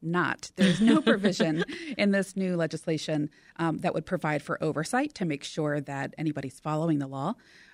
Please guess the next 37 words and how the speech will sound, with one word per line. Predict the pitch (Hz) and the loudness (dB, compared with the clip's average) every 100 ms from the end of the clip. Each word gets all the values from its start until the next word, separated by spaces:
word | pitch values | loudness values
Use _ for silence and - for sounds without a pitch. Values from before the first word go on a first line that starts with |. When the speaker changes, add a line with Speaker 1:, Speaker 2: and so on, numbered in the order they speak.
| - | -6
Speaker 1:
um, | 165 151 156 | -4 -2 -4
nor | - 165 160 | -2 0 0
would | 156 | 0
there | 156 | 0
be | 156 151 147 | 0 -2 -2
any | 151 151 | 0 0
sort | 147 165 143 | -2 -4 -4
of | 143 _ | -6 _
penalty | 277 269 - 165 147 147 _ _ _ - | 2 2 2 -4 -6 -8 _ _ _ -2
if | 139 - - _ | -2 -2 -10 _
people | 208 185 156 | -6 -2 -2
are | 151 | -2
found, | 151 143 147 147 _ _ _ | -4 -4 -6 -10 _ _ _
uh, | 143 135 _ | -18 -18 _
to | 180 | -8
have | - 170 147 _ _ _ - | -4 -4 -6 _ _ _ -4
continued | 196 170 139 147 | -4 -2 -4 -4
ticketing | - 226 - 156 - _ - | -4 -4 -4 -6 -14 _ -8
in | |
Speaker 2:
Mm, | 156 | -6
Speaker 1:
schools. | 147 131 - - | -6 -10 -12 -6
Speaker 2:
my | 143 | -4
gosh. | 131 139 135 - - - | -2 -2 -2 -4 -6 0
Well, | 220 220 208 | 4 6 4
uh, | 147 143 | 2 2
I | |
mean, | 190 165 | 4 6
does | 156 139 | 4 2
the | |
bill | 135 143 | 2 4
have | 143 143 | 4 0
support | - - 156 233 - _ | -2 0 2 0 -4 _
from | - 175 165 160 - | -2 0 2 -2 0
legislators | 156 160 - 190 196 190 | 0 0 2 2 2 2
in | 185 175 | 0 -2
Springfield, | - 196 - 247 226 | -2 -2 0 -2 0
Jody? | 233 247 262 | 0 0 -4